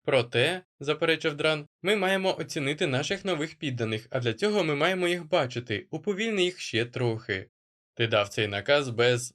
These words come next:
почав Дракс, але його відволікла раптова поява двох волохатих двоногих істот. «Теплокровні?» запитав він. «Так, володарю». «Це означає, що у них дуже мала тривалість життя». «Справді», сказав Дран,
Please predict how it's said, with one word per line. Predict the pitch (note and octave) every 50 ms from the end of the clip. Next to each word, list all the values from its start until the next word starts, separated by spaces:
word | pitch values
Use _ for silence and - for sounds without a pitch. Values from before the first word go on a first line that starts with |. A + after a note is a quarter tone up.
| _ _ -
почав | A#2 A2+ - - G#2 G2 G2+
Дракс, | A2+ C#3 F3 - - - -
але | - D#3+ E3+ F3+
його | E3+ D3+ D3+ C#3+
відволікла | C#3+ C3+ A#2 A2 G#2 G2+ G2 B2+ C3 C3
раптова | A#2 G2+ F#2+ - C#3 C#3 C#3 B2+
поява | B2 - G#2+ A2+ C3 D3+ E3 D#3
двох | B2 A2 C3 D3+ D3+
волохатих | - B2 A2 G#2 - A#2 B2 C#3 - D#3+ D#3 E3
двоногих | D3 A#2+ A2+ G2+ G2 G2 G#2 A2 A2+ A2+ - _
істот. | D3+ C3+ B2 - - G#2 F#2+ F#2 - _ _ _ _ _ _ _ _
«Теплокровні?» | - A2+ G#2+ - G#2+ G#2+ G#2 - A2+ A2+ C#3 E3+ F#3+ F3+ G3+ G3 D3 G2+ - - _ _ _ -
запитав | G#2+ G2+ G#2+ - G#2+ G#2 - G#2 G2 - -
він. | G2+ G2+ G#2 F#2+ F#2 G2+ _ _ _ _ _ _ _ _
«Так, | - B2 B2+ B2 A#2+
володарю». | A#2+ A2+ A2 A2 G#2+ G#2 G#2 G#2 G#2 G#2 G2 G2 - - _ _ _ _ _ _ _
«Це | - - A#2
означає, | A2+ A2+ G#2+ G#2+ A2 G#2+ - E3 E3+ D#3 B2
що | A#2 - B2+
у | A#2
них | A#2 A#2+ A#2+ A2
дуже | C#3 E3+ F3 E3+ E3+
мала | D3+ A#2+ G#2+ A2 A2+
тривалість | - - A#2+ G#2 G#2 G2 G2 G2+ G#2 - - -
життя». | B2 A2+ B2+ B2 B2 - A#2+ G#2 F#2+ F2 E2+ - _ _ _ _ _ _
«Справді», | - - - - G3+ F#3+ D#3 C3 B2 A#2+ C3 D#3 D#3+ - _ _ _
сказав | - - - G2+ F#2+ F#2 G2 G2 G2+
Дран, | G#2 G#2+ G#2 G2+ G2 F#2+ F#2+